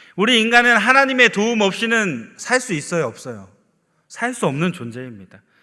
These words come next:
그렇기 때문에 우리를 위한 기도, 간구 반드시 해야 합니다. 그런데, 그런데 우선순위에 있어서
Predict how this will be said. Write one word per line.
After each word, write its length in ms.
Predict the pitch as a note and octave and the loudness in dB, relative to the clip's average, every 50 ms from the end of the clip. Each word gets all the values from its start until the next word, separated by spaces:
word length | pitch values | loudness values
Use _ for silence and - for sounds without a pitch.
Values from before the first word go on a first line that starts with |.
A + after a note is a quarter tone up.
| _ _ _ _ _ _ | _ _ _ _ _ _
그렇기 280 | _ - A3+ A#3+ B3 C4 | _ 0 0 0 0 2
때문에 300 | - B3+ A#3 A#3 A#3+ B3 | 4 4 4 6 4 4
우리를 500 | A#3 F#3+ F#3+ G#3+ A#3+ C4+ C4 C4+ B3+ G3+ | 4 4 2 2 2 2 2 0 0 0
위한 540 | G3+ G#3+ A#3 A#3+ B3+ B3+ G#3 D#3 B2+ A#2 A2 | 2 4 6 6 6 4 2 0 -6 -8 -10
기도, 380 | - G3+ G#3+ G3 B3+ B3 G#3 - | -8 -8 -6 -2 -2 0 -2 -2
간구 380 | - D#3 D#3+ F3 G3+ G3+ A3 | -2 -4 -6 -6 -4 -4 -6
반드시 500 | F#3+ - C#3 C#3+ E3 F#3 F#3+ F3+ - D#3+ | -6 -4 -6 -6 -6 -8 -10 -12 -12 -14
해야 320 | D3 D3 E3 F3+ F#3 E3+ D#3+ | -14 -10 -8 -6 -6 -6 -6
합니다. 400 | E3 E3+ D#3+ D3+ A#2+ G#2+ G2 G#2 _ _ | -8 -12 -14 -14 -16 -16 -20 -20 _ _
그런데, 520 | _ B2 B2 A#2 A#2 B2+ F#3 F#3+ D3+ F#2+ - - - _ _ _ _ _ _ _ _ _ _ _ _ _ _ _ _ _ _ _ _ _ _ _ _ | _ -18 -16 -14 -8 -4 -4 -4 -4 -6 -10 -18 -20 _ _ _ _ _ _ _ _ _ _ _ _ _ _ _ _ _ _ _ _ _ _ _ _
그런데 720 | _ - - D3+ D#3+ E3 D3+ C3+ C#3+ F3 E3+ A#2 E2+ - - - _ _ _ _ | _ -12 -6 -4 -4 -4 -2 -2 -2 -2 -2 -2 -6 -12 -20 -20 _ _ _ _
우선순위에 800 | D#3 E3 F#3 G#3 F#3+ C4 C4 C4 B3+ - A#3+ A#3 A3 G#3+ G#3+ G#3 | -8 -6 -6 0 4 4 4 4 4 0 -2 -2 0 0 2 2
있어서 640 | F3+ D#3+ - - D3+ C#3 - - A3 G#3+ A#2+ - - | 0 0 -2 -4 -6 -4 -2 0 0 0 -2 -4 -10